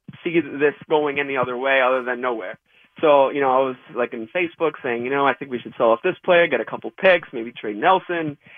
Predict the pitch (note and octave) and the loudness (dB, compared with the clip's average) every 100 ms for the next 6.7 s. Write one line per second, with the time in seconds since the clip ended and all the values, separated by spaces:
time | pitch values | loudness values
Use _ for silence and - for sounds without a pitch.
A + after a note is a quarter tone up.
0 | D3 - C#3 C#3 C3+ F#3+ F3 D3 C#3 C#3+ | -12 0 2 2 0 0 2 2 0 -2
1 | D3 C#3 - C3+ C3+ C3 - F#3 G3 G3 | 2 2 0 -4 -2 -4 -6 -6 -2 -2
2 | F#3+ B2 B2+ F3+ E3 B2+ B2+ F3 D#3 - | -2 -6 -8 -2 2 2 0 -4 -6 0
3 | D#3 D#3+ C3+ B2 C3+ C3+ A#2+ C3+ G#3 A#3 | 0 2 0 0 -2 -2 -2 2 4 2
4 | - A3 G#3+ G#3 - _ _ D#3 D#3 D3+ | -4 -6 -4 -6 -10 _ _ -4 -2 -2
5 | D3+ D#3+ D3 C#3 B2 - C3 A#2 E3+ E3 | -2 0 -2 -2 -8 -6 -4 -2 -4 -6
6 | E3+ D3+ - E3 D3+ C3 | -2 0 0 -2 -2 -4